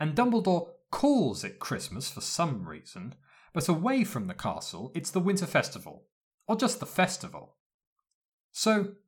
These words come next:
what different traditions are there?" asked Sophie. Hermione smiled and thought back to a few weeks ago when Harry had invited her to the Green Grasses Winter Festival. "Well, the one I'm most looking forward to seeing is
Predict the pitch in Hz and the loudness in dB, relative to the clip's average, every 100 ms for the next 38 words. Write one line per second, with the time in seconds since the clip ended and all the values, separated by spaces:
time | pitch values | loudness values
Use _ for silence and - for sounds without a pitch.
0 | _ _ - 254 247 233 233 202 185 214 | _ _ -4 -2 0 0 0 -2 0 -2
1 | 214 208 190 - 262 247 123 92 76 - | 2 0 -2 -2 2 4 2 -2 -4 -8
2 | _ _ _ _ _ 113 - - - - | _ _ _ _ _ -4 -4 -4 -4 -4
3 | 78 - 87 139 _ _ _ _ _ _ | -6 -8 -12 -12 _ _ _ _ _ _
4 | _ _ _ _ _ _ - 147 147 123 | _ _ _ _ _ _ -2 4 6 4
5 | 117 - 123 113 104 98 101 98 - 110 | 0 -2 2 2 2 -2 -6 -12 -4 -2
6 | - 107 - - 113 - 175 123 139 143 | -2 -4 -4 -8 -10 -2 -2 0 -4 -4
7 | 123 95 85 87 101 - 131 110 98 110 | -10 -8 -8 -8 -10 -4 -2 -2 -4 -8
8 | 104 113 107 117 - 139 123 98 - 95 | -4 -2 -2 -4 -6 -2 -2 -2 -10 -12
9 | 110 110 95 104 98 - 92 139 147 - | -8 -8 -4 -6 -6 -8 -8 -6 -6 -8
10 | 90 - - - - _ _ _ _ _ | -10 -10 -14 -16 -18 _ _ _ _ _
11 | _ _ _ _ _ _ _ - 254 101 | _ _ _ _ _ _ _ 2 4 4
12 | 87 170 - _ _ - 139 196 185 202 | 2 -4 -6 _ _ -4 4 6 8 6
13 | 226 92 87 90 - 98 - 95 - 101 | 6 0 -4 -6 -8 -10 -10 -14 -8 -8
14 | 95 - - 123 127 147 135 127 - | -8 -8 -6 -2 -2 0 0 0 -4